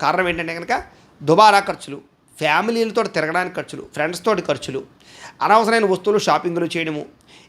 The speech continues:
ఇలాగ దుబారా ఎక్కువైపోతుంది ఈ నెల. కాబట్టి డబ్బుల విషయంలో, ఖర్చుల విషయంలో జాగ్రత్త తీసుకోవాలి. పొదుపు చేయడానికి లేదా బడ్జెట్ ప్లానింగ్‌కి చాలా జాగ్రత్తగా నిర్ణయాలు తీసుకుని ఎదురుకు వెళ్తే బాగుంటుంది మీకు. అలాగే ముఖ్యమైనటువంటి వాటిలో పెట్టుబడులు పెట్టడం,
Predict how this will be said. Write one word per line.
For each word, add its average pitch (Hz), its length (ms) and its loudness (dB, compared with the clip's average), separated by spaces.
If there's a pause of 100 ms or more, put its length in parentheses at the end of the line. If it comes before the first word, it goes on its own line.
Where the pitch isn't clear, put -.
ఇలాగ 247 220 4 (200)
దుబారా 233 340 8
ఎక్కువైపోతుంది 190 600 -2
ఈ 185 40 -6
నెల. 110 180 -8 (120)
కాబట్టి 220 280 -4
డబ్బుల 160 380 2
విషయంలో, 208 300 -4
ఖర్చుల 151 280 -4
విషయంలో 185 300 -8
జాగ్రత్త 123 320 -4
తీసుకోవాలి. - 420 -12 (560)
పొదుపు 208 340 4
చేయడానికి 190 480 4 (260)
లేదా 196 220 4 (120)
బడ్జెట్ 190 400 2
ప్లానింగ్‌కి 175 480 0 (160)
చాలా 165 200 0
జాగ్రత్తగా 160 520 -2
నిర్ణయాలు 151 320 -2
తీసుకుని 135 240 -8
ఎదురుకు 127 220 -8
వెళ్తే 175 220 -6
బాగుంటుంది 107 340 -6
మీకు. - 200 -18 (540)
అలాగే 202 280 6 (400)
ముఖ్యమైనటువంటి 226 720 4
వాటిలో 180 260 -2
పెట్టుబడులు 147 380 -8
పెట్టడం, 123 260 -12